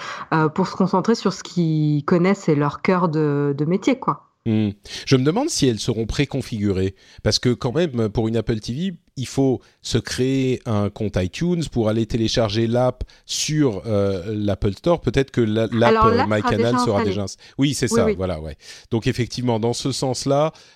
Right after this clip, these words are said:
Speaker 2: bon, bah, si tu veux ne, ne brancher ton Apple T V et ne lancer que l'app MyCanal, bah, voilà, c'est, c'est,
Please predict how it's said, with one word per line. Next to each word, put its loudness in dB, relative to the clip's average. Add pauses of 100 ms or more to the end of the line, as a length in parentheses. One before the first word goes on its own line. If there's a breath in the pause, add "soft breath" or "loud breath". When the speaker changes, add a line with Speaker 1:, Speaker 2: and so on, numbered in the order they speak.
(140 loud breath)
Speaker 2:
bon, 2
bah, -2
si -6
tu -8
veux 0
ne, 0
ne -2
brancher -2
ton -6
Apple -4
T -10
V -2
et -2
ne -2
lancer -4
que -4
l'app 0
MyCanal, -2
bah, -6
voilà, -6
c'est, -14
c'est, -8